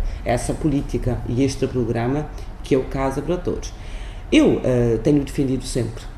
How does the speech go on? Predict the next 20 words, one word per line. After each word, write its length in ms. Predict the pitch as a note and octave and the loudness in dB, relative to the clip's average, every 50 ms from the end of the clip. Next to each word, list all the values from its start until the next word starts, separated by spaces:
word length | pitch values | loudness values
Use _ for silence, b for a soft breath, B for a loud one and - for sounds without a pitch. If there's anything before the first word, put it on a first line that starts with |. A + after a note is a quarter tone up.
| - - - - - | -12 -10 -10 -10 -4
que 100 | - - | -2 0
o 20 | D3+ | 2
país 380 | - D#3 D#3+ F3 F#3 F#3 - | 4 6 6 6 6 4 0
tem 240 | - - A3 A3+ A3 | 0 2 4 4 4
de 80 | G3 G3 | 4 2
ter 260 | F#3+ - C#3 A#2+ A#2+ - - - - - - - | 2 2 2 2 0 -2 -8 -12 -12 -12 -8 -4
uma 180 | - C#3 C#3 C3+ | -2 0 0 0
política 600 | C3+ - C3 C3 C#3+ C#3+ C#3+ - C#3 - - B2 | 0 -2 0 0 0 -2 -2 -4 -6 -4 -4 -4
de 80 | A#2 - | -4 -6
solos 440 | - - C#3 A#2+ A#2 A2 - - - | -6 -4 -4 -2 -2 -4 -4 -6 -6
clara 540 | - - B2 A#2 A2+ G#2 G#2+ A#2 B2 - - | -6 -4 -2 -2 -2 -2 -2 -2 -2 -2 -2
e 60 | C#3+ | -4
tem 260 | D3+ - - G#3+ G#3+ F#3+ | -2 0 0 2 2 2
de 100 | - D#3 | 0 0
avançar 560 | C#3+ C3+ C3+ B2+ A#2+ - C#3+ C#3 D3+ D#3 - | -2 0 -2 -4 -4 -4 -4 -4 -4 -4 -4
com 80 | - | -2
uma 140 | C#3+ C3+ C3 | -2 -2 0
lei 200 | C3+ D3+ E3+ F3 | 0 2 2 2
de 140 | C#3+ C#3+ C#3+ | 2 0 0
responsabilização 1600 | D3 D3 G#3 D4 D4 - - - - - - G3 F#3 F#3 - - A3+ G3+ F#3 F3+ F3 E3+ D#3+ D#3+ D3+ D3+ - - A#2+ A2+ A2 A2 | 0 2 4 4 4 4 2 -2 -4 0 2 4 4 4 2 0 0 2 2 2 0 0 2 0 0 0 0 -2 -2 -2 -2 -4